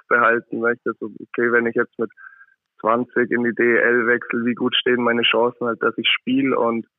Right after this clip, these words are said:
da war ich immer eher Realist als Optimist, hab mich dann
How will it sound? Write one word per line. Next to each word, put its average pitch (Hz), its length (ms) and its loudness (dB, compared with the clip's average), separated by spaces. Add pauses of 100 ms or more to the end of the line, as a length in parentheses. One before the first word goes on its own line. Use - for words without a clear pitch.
(240)
da 117 140 -2
war 120 120 4
ich 131 120 -2
immer 139 320 0 (640)
eher 131 420 2 (260)
Realist 143 640 2
als 131 220 -2
Optimist, 139 560 0 (100)
hab - 280 -2
mich 131 200 0 (200)
dann 123 320 0